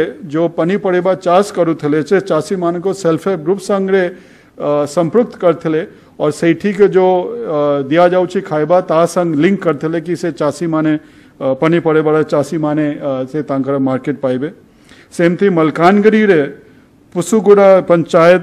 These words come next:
ପଡ଼ିଆ ବ୍ଲକରେ ବାସୁଦେବ ମଣ୍ଡଲ, ଆମର ଭିଲେଜ ଏଗ୍ରିକଲଚର ୱାର୍କର, ସେଇଥିରେ କୀଟନାଶକ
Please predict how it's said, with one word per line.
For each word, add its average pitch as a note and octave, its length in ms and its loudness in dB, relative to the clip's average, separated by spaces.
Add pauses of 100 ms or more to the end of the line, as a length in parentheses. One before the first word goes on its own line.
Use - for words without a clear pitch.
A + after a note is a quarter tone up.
(420)
ପଡ଼ିଆ F#3+ 400 8
ବ୍ଲକରେ D#3+ 500 4 (220)
ବାସୁଦେବ D#3+ 600 0
ମଣ୍ଡଲ, D#3 480 2 (380)
ଆମର D3+ 260 0
ଭିଲେଜ E3 340 2
ଏଗ୍ରିକଲଚର E3+ 680 2
ୱାର୍କର, D3 440 2 (540)
ସେଇଥିରେ F#3+ 520 2 (800)
କୀଟନାଶକ G#3+ 600 0